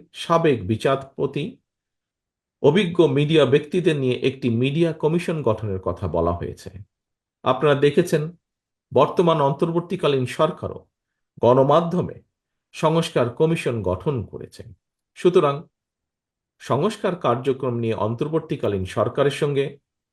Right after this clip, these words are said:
বিএনপির কোনো বিরোধ নেই। সংস্কার আগে নাকি নির্বাচন আগে? যারা এ ধরনের প্রশ্ন তুলে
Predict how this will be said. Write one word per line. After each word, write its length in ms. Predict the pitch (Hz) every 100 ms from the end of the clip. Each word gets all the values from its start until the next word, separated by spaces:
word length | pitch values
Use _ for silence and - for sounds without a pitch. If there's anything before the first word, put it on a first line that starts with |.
| -
বিএনপির 640 | 90 131 190 202 202 180
কোনো 240 | 170 143 120
বিরোধ 360 | 92 98 92 82 87
নেই। 180 | 107 107 - - _ _ _ _
সংস্কার 640 | - 123 143 226 - 170 110 - 101
আগে 200 | 143 214 233
নাকি 240 | 196 175
নির্বাচন 640 | 165 165 156 160 165 135 92 -
আগে? 220 | 90 78 - - _ _ -
যারা 260 | 101 120 123 - 131
এ 20 |
ধরনের 420 | 143 147 151 147 139
প্রশ্ন 260 | 170 170 202
তুলে 260 | 175 175 156